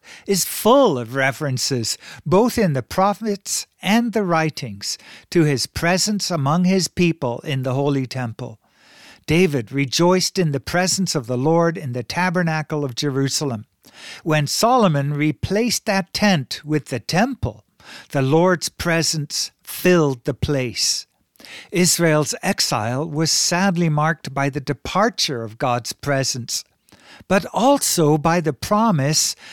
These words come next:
of his return. Indeed, Ezekiel foresaw the day when the Lord would return with a voice like the roar of rushing waters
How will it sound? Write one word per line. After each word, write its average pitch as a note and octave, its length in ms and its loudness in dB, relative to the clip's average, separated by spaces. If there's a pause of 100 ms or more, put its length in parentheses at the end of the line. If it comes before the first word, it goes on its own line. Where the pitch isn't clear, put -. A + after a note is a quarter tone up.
(140)
of C#3+ 180 0
his D3+ 300 2
return. B2+ 600 -2 (720)
Indeed, E3+ 640 2
Ezekiel F#3+ 580 2
foresaw F3+ 560 2
the F3 140 0
day F#3 260 2
when F3+ 200 2
the D#3+ 100 0
Lord F3 380 4
would E3 200 -2
return F#3+ 600 0
with D#3 180 0
a C#3 80 2
voice D#3+ 580 0 (300)
like D#3 260 0
the C#3+ 140 0
roar F#3 460 2
of C#3 240 -2
rushing E3 440 0
waters C3 600 0